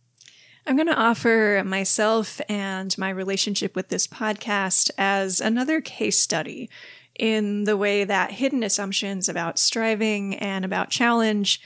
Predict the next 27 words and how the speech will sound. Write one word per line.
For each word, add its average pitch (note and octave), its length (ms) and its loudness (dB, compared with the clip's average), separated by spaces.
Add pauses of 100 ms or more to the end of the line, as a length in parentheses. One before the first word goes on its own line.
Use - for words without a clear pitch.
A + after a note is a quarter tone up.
(600)
can C4 200 4
basically D#4+ 640 2
screw A3+ 520 4
up G3 280 2
a G#3+ 80 0
creative F#3+ 440 -4
project. - 640 -4
<laughs> - 380 0 (1400)
You B3+ 180 4
will C#4 240 6
likely A3+ 360 2
not A#3+ 220 2
be B3+ 100 0
surprised G3+ 480 0
to G#3 80 0
hear G3 460 -2
that G3 360 -2
I G#3+ 100 0
work A3 200 0
from C4 220 -2
a C#4 60 0
script - 520 -2
when G#3+ 160 -2
I'm G3+ 160 -2
recording G3 420 -2
these F#3+ 200 0
episodes. - 720 -2